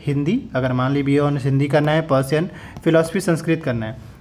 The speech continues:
तो इनके कोर्स सीयूटी में यानी कि देखा जाए तो टोटल पाँच कोर्स अब तक हुआ। नेक्स्ट अगर बात करें यहाँ पे तो दो और हैं ये, यानी टोटल सेवन हो गया।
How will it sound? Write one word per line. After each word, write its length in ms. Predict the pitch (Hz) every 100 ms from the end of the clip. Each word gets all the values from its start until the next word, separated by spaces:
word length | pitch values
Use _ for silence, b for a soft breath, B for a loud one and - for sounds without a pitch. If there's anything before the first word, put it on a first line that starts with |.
| B
तो 60 | 156
इनके 240 | 147 147
कोर्स 280 | 165 165 165
सीयूटी 260 | 156 151 156
में 100 | 151
यानी 180 | 143 143
कि 60 |
देखा 260 | 139 139 156
जाए 80 | 156
तो 80 |
टोटल 260 | 147 147 147
पाँच 260 | 147 143 143
कोर्स 220 | 151 156
अब 100 | -
तक 120 | 151
हुआ। 240 | 156 226 - B B B
नेक्स्ट 220 | 156 156
अगर 140 | 165 160
बात 220 | 147 147
करें 100 | 147
यहाँ 120 | 143
पे 160 | 170 165
तो 80 |
दो 160 | 135 147
और 240 | 139 143
हैं 260 | 170 226 - B B B 131
ये, 240 | 160 - - - - - 143
यानी 200 | 139 147
टोटल 220 | 147 151
सेवन 300 | 151 147 156
हो 80 | 151
गया। 220 | 165